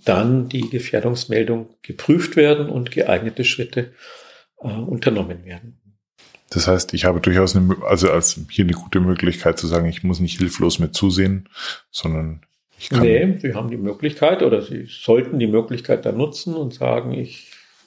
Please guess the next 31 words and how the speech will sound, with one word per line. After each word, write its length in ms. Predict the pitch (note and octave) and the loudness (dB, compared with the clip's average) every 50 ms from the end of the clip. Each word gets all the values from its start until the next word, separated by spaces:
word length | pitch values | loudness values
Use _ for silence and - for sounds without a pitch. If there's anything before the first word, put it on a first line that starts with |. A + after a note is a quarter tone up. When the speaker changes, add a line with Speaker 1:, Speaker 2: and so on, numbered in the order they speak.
| _ _ _ | _ _ _
Speaker 1:
das 400 | B2 B2 - - - - - - | 0 0 0 -2 -10 -14 -6 0
Nachbarkind 960 | A#2 G#2+ A2 A2 - - - B2+ A#2+ - - - B2 A#2+ B2 - - - - | 0 0 0 0 -6 -2 0 0 0 0 -6 -4 -4 -4 -6 -8 -12 -6 -2
habe 160 | - - B2+ | -2 -2 -2
ich 100 | - - | -2 -6
mit 160 | - C3 B2+ - | -6 -8 -6 -2
blauen 300 | - C3+ A#2+ A#2 B2 - | -2 -2 0 -2 -2 -6
Striemen 380 | - - D3+ D#3 D#3 D3+ D3 | -2 2 2 4 4 4 2
gesehen 380 | C3+ C#3 C3 - D3 C#3 C3+ B2+ | 2 0 -2 0 0 0 2 2
oder 300 | B2+ A#2+ B2 B2 - - - - - - - - - - _ _ | 0 0 0 0 -2 -8 -18 -20 -20 -20 -18 -18 -18 -20 _ _
es 160 | - C3 A2+ | -2 0 0
schreit 300 | - - - A2 A2+ A2 | 0 0 0 0 0 0
so 100 | - C#3 | -2 -4
furchtbar 480 | A#2 - - D#3 D3+ - - D3+ C3+ B2+ | -2 2 2 2 2 4 2 2 2 2
und 100 | A#2 A2+ | 0 -2
ich 140 | A2+ - - | -4 -6 -4
habe 460 | A#2 A#2 A2 A#2+ A2+ A2 - A2+ A2+ _ _ _ _ - | -4 -2 -2 -2 -2 -2 -2 -6 -8 _ _ _ _ -10
den 180 | - - - | -10 -10 -6
Eindruck, 500 | - - F2+ G#2 A#2 A#2+ B2+ A#2+ - - - | -4 -2 -2 -2 0 0 -2 -2 -2 -6 -8
die 200 | C3+ B2+ B2 A2+ | -8 -8 -8 -4
Mutter 340 | A#2 A#2+ B2 B2 - A#2 - | 0 -2 -2 0 0 -2 -2
schreit, 420 | - - C#3 B2 A2+ - - - | -2 -2 -2 -4 -4 -4 -6 -8
es 140 | - - - | -10 0 2
auch 220 | - C3 C3+ C3 | 2 4 4 0
furchtbar 500 | - - D3 C3+ - - - C3 A#2+ G#2 | 0 -2 -2 -2 -2 -2 0 2 2 0
an 80 | A2+ B2 | 0 -2
oder 120 | B2+ B2 | -6 -6
der 120 | B2+ - - | -8 -10 -10
Vater 320 | - - A#2 B2+ - C#3 | -2 0 0 0 0 -2
schreit 260 | - - - B2+ B2 | -4 -2 -4 -4 -4
es 140 | - - - | -4 -12 -12
an. 180 | - C3 A#2+ | -14 -14 -14